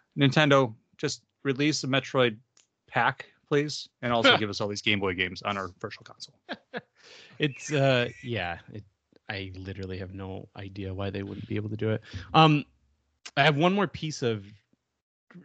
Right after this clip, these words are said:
Speaker 2: gaming news that just dropped.
Speaker 1: Ooh.
Speaker 2: Um, so I wanted to say that, which is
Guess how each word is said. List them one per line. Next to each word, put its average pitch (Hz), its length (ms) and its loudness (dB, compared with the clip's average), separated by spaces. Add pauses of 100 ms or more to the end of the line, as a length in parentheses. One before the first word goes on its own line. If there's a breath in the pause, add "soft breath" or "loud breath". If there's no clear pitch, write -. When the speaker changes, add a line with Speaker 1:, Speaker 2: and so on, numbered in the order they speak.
(380)
Speaker 2:
gaming 123 340 0
news 117 180 -2
that 104 60 -4
just 104 220 -8
dropped. 92 600 -2 (360)
Speaker 1:
Ooh. 214 80 0
Speaker 2:
Um, 98 640 -4
so 98 180 -8
I 92 40 -6
wanted 92 340 -10
to 104 640 -4
say 127 500 2
that, 127 260 6
which 120 160 2
is 117 300 6